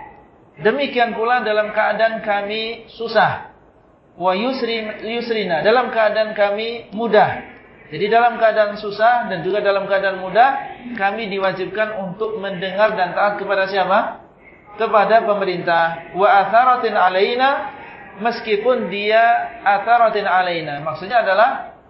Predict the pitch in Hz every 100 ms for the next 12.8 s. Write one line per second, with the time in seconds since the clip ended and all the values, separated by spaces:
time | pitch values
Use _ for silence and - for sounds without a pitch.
0 | - 202 214 196 190 208 214 220 196 196
1 | - 202 180 139 - - - - - -
2 | - - 143 156 175 202 202 185 196 202
3 | 202 185 180 180 202 202 196 190 190 180
4 | 180 175 175 170 180 175 190 190 202 220
5 | 220 - - _ - _ 147 190 214 214
6 | 202 185 170 220 190 175 202 208 190 226
7 | 226 175 185 185 180 226 240 233 220 196
8 | 196 208 190 151 131 - - _ _ _
9 | _ _ 175 202 196 185 190 226 220 233
10 | 233 208 202 202 214 208 180 - - -
11 | _ _ _ 151 151 208 202 208 220 226
12 | 208 202 202 202 214 220 196